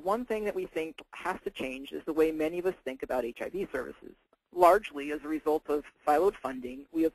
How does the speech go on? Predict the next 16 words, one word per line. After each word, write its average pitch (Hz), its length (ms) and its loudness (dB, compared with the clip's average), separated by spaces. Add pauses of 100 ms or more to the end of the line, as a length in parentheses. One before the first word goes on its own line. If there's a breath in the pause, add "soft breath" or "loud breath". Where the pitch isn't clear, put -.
all 180 240 6
thought 147 260 2
of 147 100 -6
H 143 200 -6
I 143 80 -2
V 143 100 -6
prevention, 143 640 -6
care, 131 220 0
and 143 100 -8
treatment 135 400 -8
as 147 180 -4
mostly 165 460 -4
separate, 123 380 -2 (260)
although 160 240 10
related 135 480 4
services. - 480 -2